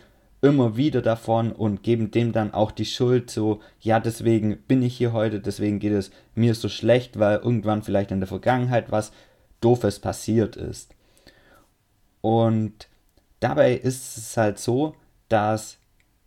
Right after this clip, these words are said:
der Mensch sich immer wieder aufs Neue verletzt und verurteilt, weil jedes Mal, wenn er wieder in diese Situation einsteigt, fühlt er wieder den gleichen Schmerz.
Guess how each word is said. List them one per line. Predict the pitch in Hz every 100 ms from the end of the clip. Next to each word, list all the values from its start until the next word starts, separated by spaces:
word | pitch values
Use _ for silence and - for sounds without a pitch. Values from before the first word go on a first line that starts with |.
| _ _ _ _ -
der | 110
Mensch | 110 110 135
sich | - 113 110 -
immer | 135 151 147
wieder | 123 131 131 127 123 _ _ _ -
aufs | 110 -
Neue | 123 170 156 101
verletzt | - 104 101 104 104 - - -
und | 101 98 95 95 - _ _ _ _
verurteilt, | - 92 120 123 104 98
weil | 104 101
jedes | 107 147 143 123
Mal, | 117 127
wenn | 113 110
er | 104
wieder | 104
in | 101
diese | 98 120 107
Situation | - 95 98 - 104 - -
einsteigt, | 117 156 - - 196 117 262 - _ _ _ _ _ _
fühlt | - 139 -
er | 110
wieder | 120 117
den | 107 107 101 - _ _
gleichen | - 104 107 151 156 117
Schmerz. | 104 - 104 123 151 101 - -